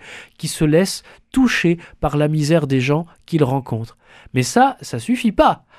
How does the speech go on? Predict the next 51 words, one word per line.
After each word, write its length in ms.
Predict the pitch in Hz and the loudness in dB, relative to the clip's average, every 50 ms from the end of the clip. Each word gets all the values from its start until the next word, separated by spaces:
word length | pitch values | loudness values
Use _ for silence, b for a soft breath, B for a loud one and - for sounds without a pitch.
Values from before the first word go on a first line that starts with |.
| b b | b b
Parce 180 | - 143 139 - | -6 -6 -4 -2
que 100 | - 185 | -2 -2
si 220 | 170 - 269 247 | -2 0 -2 0
je 80 | 208 208 | 0 0
me 100 | 196 190 | 0 2
laisse 260 | 185 180 165 - - | 2 0 -2 -2 -6
toucher 520 | - 190 170 - - - 180 170 147 120 b b b b b b | -8 -8 -6 -6 -2 0 2 2 2 0 b b b b b b
et 100 | 156 - | -10 -8
qu'il 160 | - 196 180 | -4 0 2
n'y 100 | 165 160 | 4 4
a 40 | 135 | 4
rien 320 | 117 151 165 190 190 165 | 2 2 2 2 4 4
après, 440 | 143 127 127 - - - 190 220 - | 4 2 0 -2 0 0 0 0 2
ah 80 | 156 156 | 0 0
bah 160 | 147 143 127 | 0 0 0
oui, 160 | 110 107 113 | 0 -2 -4
voilà, 320 | 151 185 220 180 127 135 190 | -2 0 0 2 2 2 0
j'ai 220 | 196 214 202 165 | 2 2 2 2
été 260 | 147 - - 147 139 | 2 0 0 0 2
ému, 400 | 135 127 123 120 123 175 247 285 - B B B B | 2 0 0 0 0 0 0 -2 -4 B B B B
hein, 200 | 123 120 170 262 247 | -4 -4 -4 -4 -6
c'est 160 | - - 151 | -6 -6 -6
très 200 | - - 143 131 | -4 -4 -4 -4
bien. 280 | 123 113 113 135 196 185 | -2 -2 -2 -4 -4 -4
Bah 160 | 135 117 117 | -4 -4 -4
non, 180 | 127 160 208 202 | -2 -4 -4 -6
ça, 240 | - - - 107 | -6 -6 -8 -8
ça 200 | 107 - 127 120 | -6 -6 -6 -6
suffit 400 | 117 - - 147 - - - 131 | -6 -4 -6 -6 -6 -6 -8 -6
pas, 260 | - - 214 214 180 B B B B B B B | 0 2 2 2 2 B B B B B B B
hein. 160 | - 147 196 | -6 -4 -4
Maintenant, 460 | 214 170 135 - - 202 214 233 233 - - | -2 -4 -4 -4 -2 -2 -2 -2 -4 -6 -6
il 140 | - 165 139 | -4 -4 -4
faut 180 | - - 202 202 | -2 -2 -2 -2
que 140 | - 151 139 | -2 -2 -4
cette 260 | - - 139 - - | -2 -2 -2 0 2
émotion, 720 | 262 311 285 254 220 185 - - - - 147 165 214 - B B B B B B | 2 2 2 2 0 0 0 -4 -4 -4 -2 -4 -4 -6 B B B B B B
elle 160 | B 147 143 | B -4 -4
se 160 | - - - 151 | -4 -4 -6 -6
traduise 720 | - - - - - 226 220 180 151 131 127 147 151 147 147 b b b b b b | -6 -6 -8 -4 -2 -2 -2 -2 -4 -6 -6 -6 -8 -12 -16 b b b b b b
dans 200 | 151 147 160 165 | 0 0 2 2
une 260 | 143 165 175 170 170 | 0 -2 -2 0 2
œuvre 320 | 196 208 202 175 160 151 143 | 2 2 2 0 0 -2 -2
de 140 | 131 135 131 | -2 -2 -6
miséricorde. 760 | 127 127 131 123 127 127 120 127 120 120 - - - - - - - | -6 -6 -8 -6 -6 -6 -6 -6 -8 -10 -12 -16 -16 -18 -20 -14 -10
Et 80 | 131 127 | -10 -8
concrètement, 580 | - 185 190 185 - 135 120 - 147 175 233 | -4 -4 -4 -4 -2 -6 -6 -4 -4 -4 -4
cette 260 | 247 - - 120 - 165 | -4 -4 -6 -6 -4 -2
œuvre 220 | 175 170 151 135 | -4 -2 -2 -4
de 140 | 127 123 113 | -2 -2 -4
miséricorde, 720 | 113 113 113 117 113 104 104 101 - 165 190 233 202 - | -4 -4 -4 -6 -6 -6 -8 -6 -2 -2 0 0 0 -4